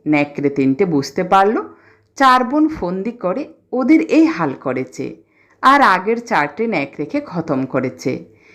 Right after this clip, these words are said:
এটা বুঝতে পারা মাত্র নেকড়ে তিনটে ক্ষেপে গেল। প্রচণ্ড আক্রোশে ওরা ওদের আসল রূপ ধরে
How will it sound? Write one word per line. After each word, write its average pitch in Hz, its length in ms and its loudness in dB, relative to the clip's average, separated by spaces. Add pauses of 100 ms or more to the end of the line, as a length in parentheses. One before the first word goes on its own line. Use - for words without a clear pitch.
(240)
এটা 285 240 4
বুঝতে 196 380 -2
পারা 285 260 2
মাত্র 202 640 0 (180)
নেকড়ে 143 380 -2
তিনটে 143 340 -2
ক্ষেপে 143 360 0
গেল। 123 340 0 (800)
প্রচণ্ড 285 460 4
আক্রোশে 202 840 -2 (300)
ওরা 175 240 0
ওদের 165 320 0
আসল 165 420 0
রূপ 139 280 -4
ধরে 202 280 -6